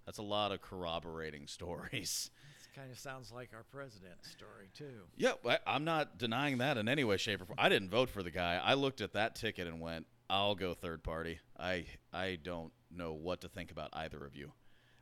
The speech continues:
Speaker 1: I, this last election confused the heck out of me, because I'd always been, or two thousand sixteen, I should say,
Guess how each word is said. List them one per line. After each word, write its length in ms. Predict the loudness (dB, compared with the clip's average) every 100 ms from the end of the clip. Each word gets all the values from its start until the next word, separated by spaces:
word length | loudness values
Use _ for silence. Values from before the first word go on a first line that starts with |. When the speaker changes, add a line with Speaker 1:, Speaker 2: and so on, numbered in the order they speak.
| -2
Speaker 1:
I, 220 | 0 0
this 280 | -4 -4 -2
last 260 | 0 0 0
election 440 | 0 0 -2 -6
confused 580 | -6 -10 -8 -6 -6 -4
the 100 | -6
heck 240 | -6 -6 -6
out 140 | -8
of 80 | -10
me, 160 | -14 -16 -20 -20 -20 -8
because 480 | -8 -4 -4 -4 -6 -4
I'd 140 | -4
always 500 | 0 0 2 0 -2
been, 420 | -4 -4 -4 -8 -10
or 80 | -8
two 160 | -6 -2
thousand 280 | -2 -4
sixteen, 440 | -8 -10 -10 -12 -12
I 40 | -12
should 180 | -12
say, 100 | -12